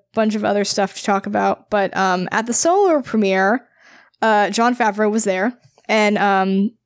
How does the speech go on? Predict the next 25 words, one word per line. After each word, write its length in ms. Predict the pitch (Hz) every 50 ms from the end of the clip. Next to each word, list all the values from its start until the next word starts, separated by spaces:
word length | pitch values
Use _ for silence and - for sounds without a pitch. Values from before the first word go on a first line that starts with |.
| _ _ _ - - _ _ - - _ -
someone 340 | - - 220 214 220 226 226
asked 300 | 202 202 208 208 - -
him 140 | 240 220 214
about 360 | - - 202 208 190 190 - -
resist-, 500 | - 233 220 190 208 214 208 - - - -
about, 460 | - 208 196 208 196 196 196 196 196
um, 320 | 208 202 196 196 190 196 196
his 240 | 202 233 226 220 - -
live 220 | 226 208 208 214
action 360 | - 294 370 - - 240 202
show, 320 | 196 - - - - - - _ - - - - - - - - - -
um, 280 | - 214 208 196 196
which 220 | 196 214 208 - - -
we 100 | 226 277
don't 220 | 311 403 415 294
really 220 | 320 370 392 392 381
know 140 | 320 285 - -
anything 340 | 427 466 440 349 415 415
about 340 | 403 440 466 427 392 269 220
except 480 | 226 226 - 269 254 247 - _ _ -
Jon 200 | - 262 269 277
Favreau 440 | 254 269 269 262 254 262 262 262 262
is 120 | 262 240
writing 280 | 233 233 220 214 208 202
it 200 | 190 180 - -